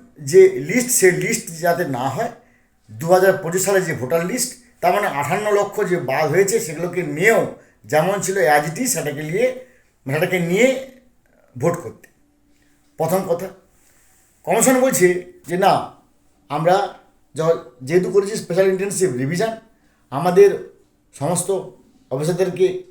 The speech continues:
থ্রেট দেওয়া হচ্ছে, আমরা ফ্রিলি কাজ করতে পারছি না, আমাদের রোল অবজারভার মুরগানের এই অবস্থা হয়েছে। সুতরাং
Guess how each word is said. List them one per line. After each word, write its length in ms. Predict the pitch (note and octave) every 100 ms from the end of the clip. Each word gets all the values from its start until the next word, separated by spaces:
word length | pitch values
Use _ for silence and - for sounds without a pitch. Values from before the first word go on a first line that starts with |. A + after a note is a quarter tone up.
| _
থ্রেট 260 | - F3+ F3+
দেওয়া 240 | G3 F#3+
হচ্ছে, 260 | F#3+ - - _ _ _
আমরা 300 | C#3+ D#3+ -
ফ্রিলি 200 | - D#3
কাজ 240 | E3+ C#3 C#3
করতে 260 | F3 F3
পারছি 320 | G3+ F#3 G3+ A3+
না, 80 | G#3 - _ _ _
আমাদের 480 | C3 D#3+ E3+ F3+ F3+ - _ _ A#2+
রোল 240 | C#3+ F3
অবজারভার 680 | F3 F3 F3+ E3+ F3 - - A#2+
মুরগানের 580 | B2 C#3 F3 F#3 F#3
এই 140 | C#3 D3
অবস্থা 340 | D3+ F3+ A3
হয়েছে। 380 | G3 G3+ G3 A#3 - _ _ _ _ _
সুতরাং 380 | C#3 D3+ G#3 A#3+